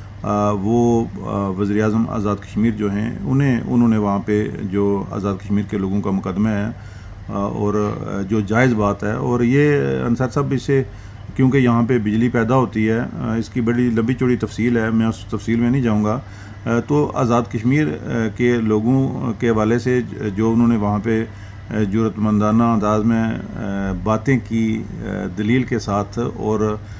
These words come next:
अ, वहाँ जो, अ, सीनेट की कायमा कमेटी है उसके जो chairman से उन्होंने अंसार साहब इससे इत्तेफाक किया है और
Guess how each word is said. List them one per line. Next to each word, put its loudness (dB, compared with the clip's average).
अ, -6
वहाँ 0
जो, 2
अ, -2
सीनेट -2
की -4
कायमा 2
कमेटी -2
है 0
उसके -4
जो -2
chairman 0
से -4
उन्होंने 2
अंसार -2
साहब -2
इससे -2
इत्तेफाक -4
किया 0
है -2
और -2